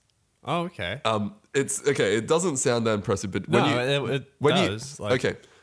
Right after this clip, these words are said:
Speaker 2: so they had this room set up. They had a guy, they had the presenter. He was wearing a tracker, and as he was walking across the stage, front and,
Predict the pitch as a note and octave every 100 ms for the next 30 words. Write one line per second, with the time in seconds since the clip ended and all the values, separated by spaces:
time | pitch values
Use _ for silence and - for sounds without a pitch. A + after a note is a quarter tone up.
0 | _ - C#3+ D#3+ E3+ D3+ G2+ G#2+ A2 A2+
1 | G#2+ F#2 - _ - _ B2+ B2 C#3+ C#3
2 | - A#2 A2+ A2 - - A2+ A#2+ A#2+ -
3 | A#2+ A#2+ C3+ A#2+ G2+ G#2 G2 E2+ G2+ -
4 | - _ _ - C3 D3 E3 C3 A#2+ A2+
5 | A#2 - - - A2+ - - - _ _
6 | A2 G2+ C3 D#3+ D#3+ A#2 G#2 A2+ B2 G#2
7 | F2 F#2 A#2 A2 - G#2+ - G#2+ F#2 F2+
8 | - F#2 G2+ G2